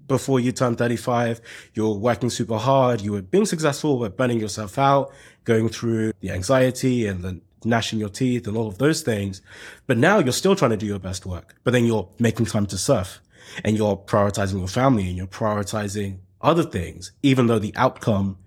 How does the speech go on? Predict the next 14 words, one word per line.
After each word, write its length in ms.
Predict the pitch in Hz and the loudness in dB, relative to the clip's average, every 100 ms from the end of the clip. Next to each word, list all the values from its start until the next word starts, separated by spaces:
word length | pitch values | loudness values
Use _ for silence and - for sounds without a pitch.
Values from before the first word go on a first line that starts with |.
| _ | _
that 100 | 104 | 0
you're 160 | 101 | 2
looking 340 | 101 117 - 131 | 2 0 2 0
for 520 | - 101 95 131 - - | 0 -4 -2 -6 -8 -6
is 100 | 110 | -4
still 460 | - 113 110 101 98 | 0 2 2 0 -6
the 80 | 104 | -6
same, 320 | - 107 90 - _ _ | 0 0 -2 -10 _ _
quote 260 | - 113 101 | 0 0 2
unquote, 360 | 95 - 95 - _ | -6 -6 -12 -12 _
in 120 | 110 101 | -2 0
theory. 460 | 123 101 87 - _ - - - - | 0 0 -4 -14 _ -20 -20 -20 -6
And 140 | 135 131 | -4 2
so 280 | 135 131 | 2 0